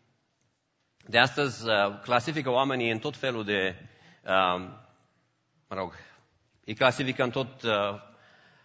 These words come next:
felul de moduri și cel mai, cel mai des mod pe care l-am auzit, noi, spune, zicem,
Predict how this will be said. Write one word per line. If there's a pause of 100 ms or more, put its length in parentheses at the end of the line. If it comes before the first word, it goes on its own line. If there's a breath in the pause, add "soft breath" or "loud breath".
(160 soft breath)
felul
de (480 loud breath)
moduri (640 soft breath)
și
cel
mai, (220)
cel
mai
des (380)
mod
pe
care
l-am
auzit,
noi,
spune,
zicem,